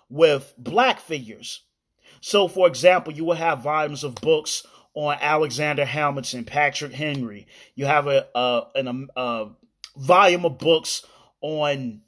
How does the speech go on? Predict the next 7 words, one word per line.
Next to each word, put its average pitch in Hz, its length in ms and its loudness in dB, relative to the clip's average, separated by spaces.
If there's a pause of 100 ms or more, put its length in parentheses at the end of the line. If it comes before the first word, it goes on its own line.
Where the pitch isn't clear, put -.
(120)
George 156 400 2
Washington, 131 920 -2 (320)
on, 143 560 -2 (600)
um, 127 680 0 (880)
ancient 165 420 2
Greece, 131 540 -2
or 131 340 0